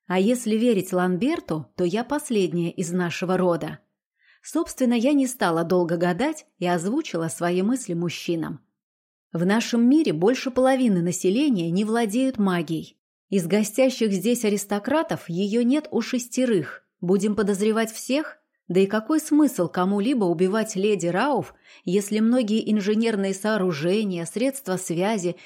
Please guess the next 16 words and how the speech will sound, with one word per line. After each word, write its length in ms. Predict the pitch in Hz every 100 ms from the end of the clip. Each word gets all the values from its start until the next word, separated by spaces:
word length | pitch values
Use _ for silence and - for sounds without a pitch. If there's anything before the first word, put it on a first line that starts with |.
| -
и 80 | 214
коммуникации 840 | 208 196 190 185 214 294 302 175
работают 520 | 170 180 220 247 233 220
на 180 | 226
магии? 560 | 247 247 170 160 151 - _ _ _ _ _ - -
Если 400 | 170 247 233 226
она 280 | 247 247
не 140 | 185 185
будет 340 | 196 202 185
возобновляться, 920 | 175 175 180 185 180 202 277 - 175 - _
то 140 | - 190
так 240 | 208 208
или 180 | 202 196
иначе 340 | 202 294 -
пострадают 640 | - 175 - 180 202 220 220
все. 440 | - 262 220 151